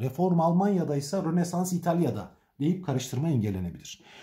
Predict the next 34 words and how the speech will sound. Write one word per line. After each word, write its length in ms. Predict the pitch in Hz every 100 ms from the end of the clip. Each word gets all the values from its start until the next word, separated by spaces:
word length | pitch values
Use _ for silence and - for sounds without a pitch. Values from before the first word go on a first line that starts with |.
| - -
On 140 | 226
altıncı 360 | 220 - 175 143
yüzyılda 300 | 120 107 107
Avrupa'da 480 | 147 175 139 117
Katolik 360 | - 120 170 196
Kilisesi'ne 420 | 165 135 117 123
karşı 300 | 123 120 120
bir 160 | 151 151
tepki 260 | 156 151
olarak 240 | 170 117 113
ortaya 300 | 147 143 117
çıkan 380 | - 117 90 101
dini 280 | 160 208
harekete 380 | 185 165 143 131
reform 360 | 104 - 85 69
denir. 340 | - - - _ _ _ _ _ _ - -
On 120 | 139
altıncı 320 | 151 190 185
yüzyılda 360 | 180 196 185 156
Avrupa'da 580 | 127 147 160 156 175
Katolik 340 | - 117 151 185
Kilisesi'ne 460 | 190 - 117 117
karşı 500 | - 107 - 196 208 - _ _ _ _ _ -
dini 380 | 104 127 170 196
hareket, 600 | 117 98 - 85 - -
reform. 380 | 87 - 85 - -
Dikkat 440 | 147 147 165 - 98
bu 120 | 95
arada, 240 | 87 -
test 200 | 139 143
sorularında 360 | - 110 127 135
işe 180 | - 117
yarasın 280 | 95 -
arkadaşım. 520 | 87 90 87 - 160